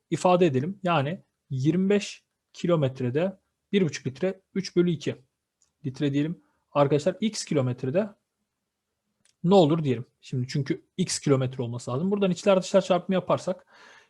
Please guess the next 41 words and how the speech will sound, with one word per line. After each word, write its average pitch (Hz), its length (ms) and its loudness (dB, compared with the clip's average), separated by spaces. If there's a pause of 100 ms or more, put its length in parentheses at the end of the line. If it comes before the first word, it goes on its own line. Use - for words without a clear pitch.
(140)
e, 127 260 4
soru 196 260 2
işaret 127 340 0
dediğimiz 151 300 -4
şeyin 160 340 -6 (300)
üç 202 180 -2
x - 220 -6
bölü 156 180 0
iki 180 320 -4 (360)
bölü 202 220 8
yirmi 202 300 4
beş, - 140 0
yani 143 180 0
çarpı 175 380 0
bir 180 140 -2
bölü 175 160 0
yirmi 175 220 0
beş 175 160 -4
olması 151 340 -4
lazım. 170 220 0
Bu 185 80 -2
da 135 120 0
düzenlersek 165 600 -2 (480)
üç 190 160 -4
x - 180 -12
bölü 156 260 -4 (460)
elli 170 260 2
olacaktır. 151 560 -4
Yani 165 240 2
ifademizin 151 640 -2 (140)
kırk - 260 -8
iki - 140 0
eksi - 340 -4 (300)
üç - 140 -10
x - 180 -10
bölü 156 180 0
elli 156 320 -4
eşittir - 360 -6
y 139 160 2
olması 165 320 -2
gerekir. 156 360 -6